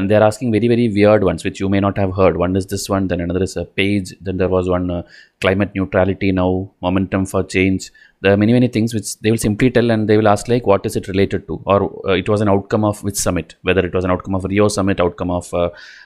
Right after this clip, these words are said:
uh, Paris summit, like that they will ask. So you have to be ready for anything. Uh, these are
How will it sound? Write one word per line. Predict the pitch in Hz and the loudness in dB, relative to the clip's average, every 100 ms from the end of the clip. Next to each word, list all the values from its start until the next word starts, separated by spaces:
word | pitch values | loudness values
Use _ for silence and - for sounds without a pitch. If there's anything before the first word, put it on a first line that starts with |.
| - | -6
uh, | 85 | -2
Paris | 98 104 - 104 | 2 2 2 -2
summit, | 95 92 | -2 -2
like | 98 | 0
that | 101 95 | 0 0
they | 98 | 2
will | 82 | 0
ask. | - - - | -2 -8 0
So | 101 | 2
you | 98 | 4
have | 101 95 | 2 0
to | 110 | 0
be | 117 | 2
ready | 98 101 110 | 4 2 2
for | 107 | 2
anything. | 92 98 95 113 - - - - | 0 0 -2 -4 -8 -20 -12 -2
Uh, | 90 | 0
these | 101 113 | 2 4
are | 110 | 4